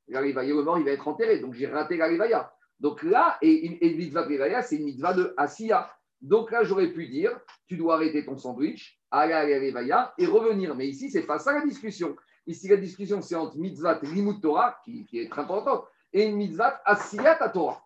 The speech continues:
Donc Rabbi Tarfon Kaniré qui pensait que mitzvah Asiya, c'était plus important,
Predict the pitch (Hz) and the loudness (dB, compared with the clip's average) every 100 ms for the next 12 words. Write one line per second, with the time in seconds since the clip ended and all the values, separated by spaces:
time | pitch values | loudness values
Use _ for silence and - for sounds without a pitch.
0 | _ _ - 196 - 214 208 202 190 - | _ _ 2 2 4 2 2 -2 -6 -2
1 | 262 220 202 190 196 269 220 202 196 233 | -4 -2 -4 0 -2 -2 -6 -6 -6 -6
2 | 190 202 185 151 151 165 147 - 120 123 | -8 -6 -4 -4 -6 -4 -4 -4 -10 -8
3 | 123 110 - 214 302 | -10 -10 -6 -6 -6